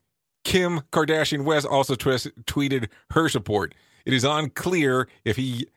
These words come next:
yet has filed for official paperwork to appear on state selection ballots this year or which political party he would be running for." So something to think about. You know,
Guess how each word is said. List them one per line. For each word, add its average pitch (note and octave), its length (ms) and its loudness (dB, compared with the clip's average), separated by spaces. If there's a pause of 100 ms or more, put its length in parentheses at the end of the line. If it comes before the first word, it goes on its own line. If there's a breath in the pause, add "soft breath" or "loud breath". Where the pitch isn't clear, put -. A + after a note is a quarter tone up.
(800)
yet C3 280 0
has C3 220 -2
filed D3 440 2
for C3 100 2
official C3+ 280 0
paperwork B2 460 -2
to B2+ 80 0
appear B2 360 -2
on A2+ 160 -2
state C#3+ 320 -4
selection A#2+ 420 -2
ballots G2 440 -2 (400 soft breath)
this G#2+ 280 -4
year G#2 260 -2 (180 soft breath)
or G#2+ 120 4
which B2 280 -2
political A#2 420 -2
party A2 560 0
he A2 220 -6
would G2 120 -2
be G#2 120 -4
running F#2+ 400 -2
for." E2 400 -4 (240)
So C4 240 2
something B3+ 300 0
to F3 80 -2
think C4 220 -2
about. F#2+ 460 -2 (1500)
You A#2+ 80 -2
know, A#2+ 180 0